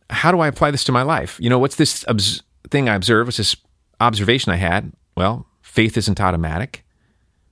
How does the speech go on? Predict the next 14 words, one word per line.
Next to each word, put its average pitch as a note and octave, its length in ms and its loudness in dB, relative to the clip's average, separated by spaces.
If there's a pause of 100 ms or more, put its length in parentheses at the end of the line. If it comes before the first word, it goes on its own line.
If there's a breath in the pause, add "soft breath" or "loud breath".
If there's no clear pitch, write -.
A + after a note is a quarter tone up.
(120)
It - 100 -10
comes G#2 240 0
by F#2+ 180 2
hearing F#2 460 0
and E2+ 160 -2
hearing F#2 320 0
by F2 120 0
the E2 80 -2
word E2 120 -2
of E2+ 60 -8
God. F#2+ 160 2
Okay, A#2 300 0 (240 loud breath)
application. B2+ 600 0 (200 loud breath)
Okay, C#3+ 260 2